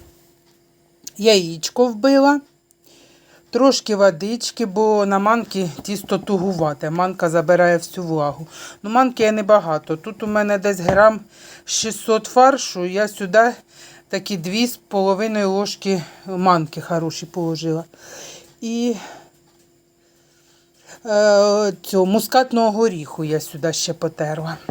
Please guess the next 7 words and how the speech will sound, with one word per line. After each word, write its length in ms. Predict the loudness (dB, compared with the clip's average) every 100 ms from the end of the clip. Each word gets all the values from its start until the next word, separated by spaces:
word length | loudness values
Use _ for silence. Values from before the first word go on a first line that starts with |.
| -12 -12 -14 -18 -20 -20 -18 -12
От. 320 | -10 -10 -14 -14
Зараз 480 | -2 2 4 2 -2
я 360 | -4 0 0 -2 -8 _ _ -16 -4
розділю 640 | 0 0 0 -2 2 2
на 140 | 2
такі 320 | 2 -2 -2 -14
кусочки. 840 | -10 -10 -6 -6 -6 -8 -10 -12